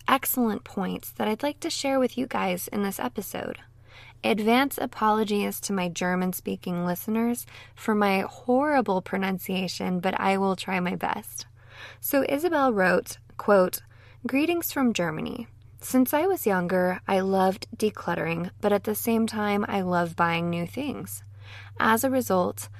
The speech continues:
I often give brand new things away that I never wore or used, and this is a very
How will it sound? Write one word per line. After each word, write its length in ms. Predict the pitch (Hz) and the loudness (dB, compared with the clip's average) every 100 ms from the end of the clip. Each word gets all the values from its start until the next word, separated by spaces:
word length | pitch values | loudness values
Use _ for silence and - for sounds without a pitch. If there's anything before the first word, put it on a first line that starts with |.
| - - | -18 -4
I 100 | - 214 | 2 6
often 440 | 202 214 - 247 | 6 4 2 0
give 300 | 220 196 175 | 2 0 0
brand 260 | 175 175 175 | 0 2 2
new 160 | 175 | -2
things 440 | 170 180 175 175 - | -4 -4 -4 -4 -6
away 600 | 190 180 185 185 175 180 - - - - | -6 -2 2 2 2 -2 -8 -14 -8 0
that 120 | 220 | 2
I 100 | 214 | 4
never 380 | 208 214 233 240 | 4 4 4 2
wore 540 | 208 202 208 208 208 - | 2 2 2 2 -2 -4
or 140 | 196 | -4
used, 640 | 185 185 254 226 - - - - - - - | -2 0 0 0 -4 -10 -12 -14 -16 -10 0
and 180 | 226 247 | 2 4
this 140 | 269 | 2
is 160 | 359 277 | -2 -2
a 60 | |
very 420 | 226 214 220 226 | 0 2 0 -2